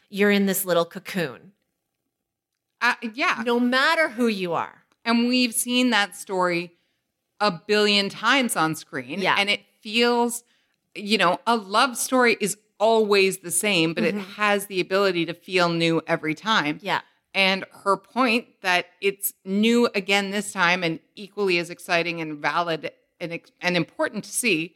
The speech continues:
Speaker 2: is, is well taken.
Speaker 1: And then the next thing I wanted to tell you that she said, because you're a writer, I know you'll appreciate this, is she was talking about voice,
Speaker 2: Mm-hmm.
Speaker 1: voice of her characters, how they speak to each other, how they express themselves.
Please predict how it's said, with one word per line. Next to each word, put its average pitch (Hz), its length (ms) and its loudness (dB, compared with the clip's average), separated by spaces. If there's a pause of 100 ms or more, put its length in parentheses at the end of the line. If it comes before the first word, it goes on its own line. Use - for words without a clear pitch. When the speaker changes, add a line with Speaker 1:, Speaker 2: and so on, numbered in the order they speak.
(560)
Speaker 2:
is, 190 420 -2
is 185 160 -4
well 185 200 2
taken. 208 440 -6 (800)
Speaker 1:
And 233 140 2
then 240 260 2
the 240 120 -2
next 262 300 0
thing 220 260 0
I 202 100 2
wanted 196 300 -2
to 185 60 -14
tell 202 140 -6
you 185 140 -4
that 170 160 -10
she 190 160 -6
said, 160 420 0 (380)
because 196 320 -2
you're 202 160 2
a 202 40 0
writer, 190 300 0
I 175 120 0
know 180 160 -6
you'll 170 240 -6
appreciate 202 580 -2
this, 165 280 -2 (360)
is 180 120 -2
she 240 160 2
was 214 120 -2
talking 247 360 0
about 240 200 2
voice, 175 800 -6
Speaker 2:
Mm-hmm. 175 160 -4 (120)
Speaker 1:
voice 233 360 2
of 202 140 -4
her 208 120 -10
characters, 180 580 -6
how 226 240 2
they 220 160 2
speak - 720 -2
to 208 140 0
each 190 320 -6
other, 156 460 -2
how 226 360 2
they 214 180 2
express 196 600 -2
themselves. - 680 -6